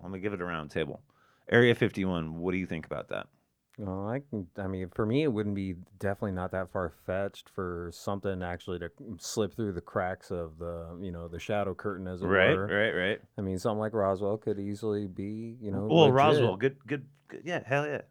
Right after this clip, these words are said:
Speaker 1: yeah.
Speaker 2: You know, um, I mean, I've seen, I've, I've read a few different things on it. I mean, none that really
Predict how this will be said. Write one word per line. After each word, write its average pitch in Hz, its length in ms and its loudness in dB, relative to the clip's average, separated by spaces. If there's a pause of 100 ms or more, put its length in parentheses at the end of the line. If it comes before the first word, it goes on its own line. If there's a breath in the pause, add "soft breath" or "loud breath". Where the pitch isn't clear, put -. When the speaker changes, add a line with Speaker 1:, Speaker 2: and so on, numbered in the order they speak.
(140)
Speaker 1:
yeah. 98 140 -10 (240)
Speaker 2:
You 101 140 -4
know, 95 400 -2
um, 87 580 -6 (480)
I 104 80 -6
mean, 107 140 -2
I've 127 120 0
seen, 131 320 0
I've, 113 220 -4 (180)
I've 151 160 -8
read 165 140 2
a 110 60 0
few 98 200 -6
different 90 300 -6
things 90 240 -6
on 87 180 -6
it. 87 240 -6
I 87 80 -10
mean, 87 300 -6
none 95 220 -4
that 87 160 -4
really 85 460 -6